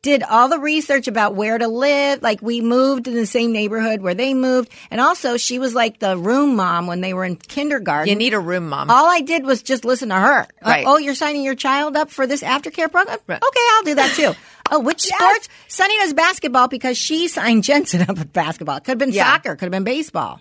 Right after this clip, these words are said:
Speaker 1: Who
Speaker 2: This
Speaker 1: knows?
Speaker 2: is the best advice. If you're listening to our show for advice,
Speaker 1: Yes.
Speaker 2: which I hope you're not.
Speaker 1: Right. No, no, no, no. But let us tell you this. This is golden. You got a pen? Write this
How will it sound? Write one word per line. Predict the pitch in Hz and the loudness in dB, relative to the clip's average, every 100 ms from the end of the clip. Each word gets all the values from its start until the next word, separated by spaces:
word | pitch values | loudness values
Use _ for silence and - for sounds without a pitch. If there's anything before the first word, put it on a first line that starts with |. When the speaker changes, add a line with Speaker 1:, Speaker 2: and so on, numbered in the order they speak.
| - | -8
Speaker 1:
Who | 220 | -2
Speaker 2:
This | 254 | 0
Speaker 1:
knows? | 311 | 0
Speaker 2:
is | 294 | -2
the | 294 | -4
best | 208 214 220 240 | -4 2 2 0
advice. | 247 196 185 190 208 - - - | -8 -4 -2 -2 -4 -10 -12 -8
If | 190 | -8
you're | 196 240 | -4 -4
listening | 247 220 - 196 | -4 -6 -8 -8
to | 202 | -4
our | 175 175 | -2 -2
show | - 165 | -4 -6
for | - 165 165 | -6 -6 -6
advice, | 156 147 165 175 | -4 -4 -4 -4
Speaker 1:
Yes. | 180 170 | -2 0
Speaker 2:
which | 226 | 0
I | |
hope | - - 208 - | -2 -6 -8 -6
you're | 135 | -8
not. | - - - 180 | -8 -10 -10 -4
Speaker 1:
Right. | 180 156 143 - | -2 -2 -6 -8
No, | 190 | -4
no, | 202 185 | -4 -2
no, | 175 | -2
no. | 170 143 | -2 0
But | 196 214 | 0 2
let | 254 302 339 | 4 4 4
us | 285 | 0
tell | - 240 | 0 0
you | 208 185 | 0 -4
this. | 170 226 220 - | 0 2 2 0
This | - 240 | -6 -4
is | 220 170 | -2 -2
golden. | 185 226 262 220 185 | 0 2 2 2 -2
You | 208 | -2
got | 254 | -2
a | 254 | -2
pen? | 302 262 269 - - 587 _ - | -2 0 -2 -6 -8 -8 _ 0
Write | 233 247 | 0 2
this | 285 | -2